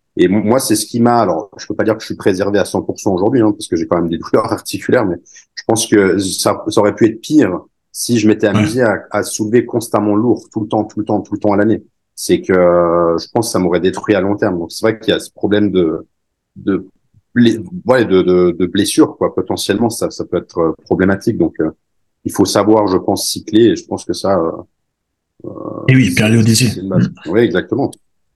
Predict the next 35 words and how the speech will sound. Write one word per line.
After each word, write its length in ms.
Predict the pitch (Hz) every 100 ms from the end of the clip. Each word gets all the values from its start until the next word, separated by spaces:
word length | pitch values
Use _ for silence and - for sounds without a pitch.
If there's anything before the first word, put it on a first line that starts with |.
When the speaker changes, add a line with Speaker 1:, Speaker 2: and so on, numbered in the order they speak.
| _
Speaker 2:
Oui, 100 | 139
mais 80 | 135
ça, 120 | -
c'est, 500 | 135 - 104 104 104 107 104 110
enfin, 220 | 107 107
je 120 | 101
pense 300 | 101 123 131
que, 720 | - 107 104 101 92 - - 143 _ _ _ _ _ _ _ _ _
enfin, 120 | - 139 - - _ _ _ _ _
concrètement, 380 | 120 - 135 156
si 140 | 151
on 60 | -
te 80 | -
l'apprend 280 | 104 -
pas, 200 | 104 139
ça, 200 | 143 -
c'est 260 | 135 - 98
quand 120 | -
même 140 | 107 107
quelque 180 | -
chose 240 | - 131 131
que 380 | - 104 104 104
si 200 | - 101
toi-même 260 | 113 123
tu 120 | 127 -
vas 60 |
pas 140 | - 104
te 60 |
documenter 480 | 101 101 - 101 -
là-dessus, 300 | 101 95 139
tu 140 | -
sais 160 | 101 -
pas 100 | 104
le 60 | 92
faire. 320 | - -